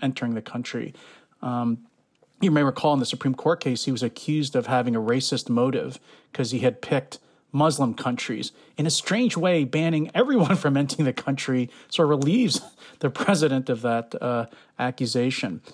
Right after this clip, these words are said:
Um, but there's another statute which is even more on point here, which is called the Public Health Services Act, which was passed in nineteen forty-four, where actually the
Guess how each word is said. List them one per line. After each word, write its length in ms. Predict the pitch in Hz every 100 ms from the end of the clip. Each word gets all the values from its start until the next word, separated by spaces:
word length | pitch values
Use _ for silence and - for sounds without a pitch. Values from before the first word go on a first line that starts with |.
| - _ _
Um, 220 | 135 135
but 100 | 131 156
there's 200 | 185 175
another 380 | 190 247 330
statute 540 | 285 - 147 120 - 127
which 180 | 131 139
is 120 | 131
even 160 | 147
more 380 | 135 131 156 196
on 180 | - 123
point 340 | - 120 120
here, 420 | - 123 117 107 - - - _
which 140 | 135
is 80 | 120
called 220 | - 131
the 100 | 123
Public 420 | - - 139 147
Health 200 | - 127 -
Services 540 | - 117 127 - 117
Act, 300 | 90 65 -
which 180 | - -
was 140 | 107
passed 420 | - 117 110 -
in 100 | 110
nineteen 380 | 104 110 107 117
forty-four, 720 | 101 113 110 - 214 202 139 - - - _
where 180 | 180 175
actually 580 | 214 - 311 349 254 208
the 340 | 180 160 147